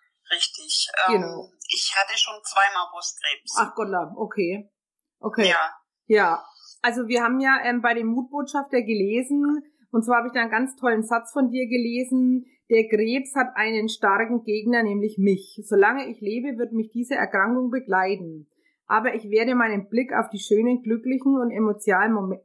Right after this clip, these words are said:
Speaker 2: emotionalen Momente meines Lebens richten.“ Und das war ein wahnsinnig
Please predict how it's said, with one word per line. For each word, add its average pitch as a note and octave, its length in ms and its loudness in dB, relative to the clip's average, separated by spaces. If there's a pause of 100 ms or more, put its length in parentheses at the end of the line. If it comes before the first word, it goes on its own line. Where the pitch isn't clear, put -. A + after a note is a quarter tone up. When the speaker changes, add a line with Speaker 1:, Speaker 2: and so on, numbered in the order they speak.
Speaker 2:
emotionalen A#3 800 4
Momente G3+ 420 0
meines G3+ 340 -4
Lebens F#3 400 -2
richten.“ F3 340 -10
Und E3 360 -6
das G#3+ 240 0
war G3 200 2
ein D#3+ 320 -4
wahnsinnig F#3 640 0